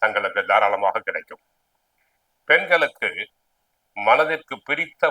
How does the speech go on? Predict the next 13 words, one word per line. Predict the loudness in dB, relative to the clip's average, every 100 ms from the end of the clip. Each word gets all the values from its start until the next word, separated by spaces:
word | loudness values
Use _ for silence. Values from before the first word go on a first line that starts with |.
| 2
வரன் | 2 2 -2 -2
அமையும். | -2 -6 -12 _ _ _ _ _ _ _ -6
இதுவரை | -2 2 4 4 0 _ _ _ _ _
தடங்கலான | 4 4 6 6 6 6 4 0 -2 _
சுபகாரியம் | -10 0 4 6 4 2 -6 -8 -4 0
நல்லபடி | 2 0 0 -4 -6 -14 _ _ _ _ _
நடந்தேறும். | -2 0 -2 -4 -4 -10 _ _ _ _ _ _ -2
ஏனென்றால் | 0 0 2 4 4 0 _ _ _
கலஸ்திரகாரகன் | -2 -2 0 0 2 2 0 -2 -10
சுக்கிரன் | -12 -2 -2 -2 -10 _ _ _ -2
சாதகமாக | 2 4 2 0 0 0
வந்திருக்கிறார். | -2 -4 -4 2 2 2 -6 _ _ _ _ _ _ _ 2
ஆகவே | 2 4 0